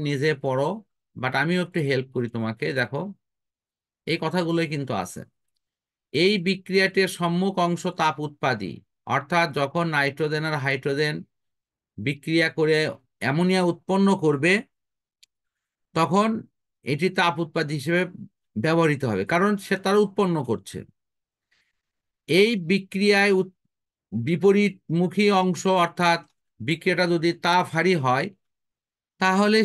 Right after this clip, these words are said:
সেক্ষেত্রে নাইট্রোজেন আর হাইড্রোজেনকে ভেঙে অ্যামোনিয়া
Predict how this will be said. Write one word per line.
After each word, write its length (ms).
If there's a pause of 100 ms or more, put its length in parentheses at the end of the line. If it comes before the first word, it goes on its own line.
(140)
সেক্ষেত্রে 680 (500)
নাইট্রোজেন 840
আর 200
হাইড্রোজেনকে 760
ভেঙে 360
অ্যামোনিয়া 500